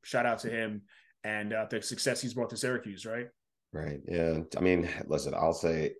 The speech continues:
Speaker 2: to your point about, hey, there's so much money in things people want to see turnaround now. I
Speaker 1: Mm-hmm.
Speaker 2: think it's the lack of ability to adapt that is making people a dinosaur. I want to say it's more, uh, people lack the ability to change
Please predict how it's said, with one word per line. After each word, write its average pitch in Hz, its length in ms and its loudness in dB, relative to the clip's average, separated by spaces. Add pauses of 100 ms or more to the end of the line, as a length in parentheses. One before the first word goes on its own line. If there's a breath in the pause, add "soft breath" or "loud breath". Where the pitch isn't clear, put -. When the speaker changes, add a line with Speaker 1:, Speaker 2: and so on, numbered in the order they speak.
(680 loud breath)
Speaker 2:
to - 120 -2
your 80 100 4
point 107 260 6
about, 78 320 6
hey, 73 420 2
there's 78 160 -4
so 87 100 0
much 80 140 0
money 76 220 2
in 69 160 4
things 73 240 0
people 76 240 -4
want 76 140 0
to 78 60 -8
see 76 140 -6
turnaround 71 440 -4
now. 67 420 -2 (180)
I - 60 2
Speaker 1:
Mm-hmm. 120 80 2
Speaker 2:
think 95 300 2 (340 loud breath)
it's - 480 0 (800)
the 87 160 6
lack 87 340 4
of 82 120 4
ability 78 440 0
to 67 160 0
adapt 71 640 2 (260)
that 58 400 2
is 80 120 0
making 76 280 4
people - 240 2
a - 60 2
dinosaur. 71 640 2
I 78 60 6
want 85 180 8
to - 40 2
say 69 160 4
it's 67 180 0
more, 67 440 2
uh, - 140 -4
people 87 480 4 (180)
lack 71 380 2
the 73 120 2
ability 78 360 4
to 90 100 6
change 98 540 2